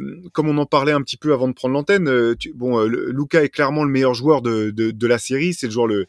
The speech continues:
voilà, je pense le, le meilleur joueur des, des deux équipes. Mais derrière lui, euh, tu, tu te dis que les Warriors, non seulement ils peuvent avoir les meilleurs joueurs deux, trois et quatre en fonction de là où tu places, euh, où tu places, euh, euh, Jalen Brunson par rapport à,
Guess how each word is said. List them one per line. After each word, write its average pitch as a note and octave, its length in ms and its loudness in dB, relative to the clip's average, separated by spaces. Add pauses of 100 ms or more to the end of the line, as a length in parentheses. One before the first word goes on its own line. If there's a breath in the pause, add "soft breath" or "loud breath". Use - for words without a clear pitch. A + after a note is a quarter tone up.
(200 loud breath)
voilà, A#2+ 200 2
je A2 100 -6
pense B2 200 -8
le, B2 100 -2
le A#2+ 160 0
meilleur C3+ 220 2
joueur C3 200 -2
des, A#2+ 220 0
des A#2+ 160 -2
deux A#2+ 180 -2
équipes. A3+ 300 -6
Mais B2+ 120 0
derrière D#3 440 0
lui, F#3+ 260 -2 (360 loud breath)
euh, A#2+ 180 4
tu, A#2+ 160 -10 (160)
tu - 120 -12
te - 80 -2
dis D#3+ 200 -4
que - 60 -12
les E3 60 8
Warriors, D#3+ 380 2
non D#3+ 140 -2
seulement F#3 320 2
ils E3+ 80 0
peuvent C3+ 180 -4
avoir C3+ 220 0
les B2 160 0
meilleurs C3+ 260 0
joueurs B2+ 300 -2
deux, D3 240 2
trois C#3 220 2
et B2+ 40 -2
quatre - 340 -2 (240 loud breath)
en A#2+ 80 -6
fonction C3+ 400 -8
de B2 120 0
là B2 160 4
où B2+ 80 -2
tu - 160 -12
places, C#3 340 -2
euh, G#2+ 240 2
où A2 160 -4
tu - 160 -14
places, A#2+ 320 -4
euh, G#2 160 -2 (320 loud breath)
euh, A2 160 0
Jalen B2+ 300 4
Brunson B2 420 -2
par A2 120 -2
rapport G#2+ 340 -2
à, G2 180 -2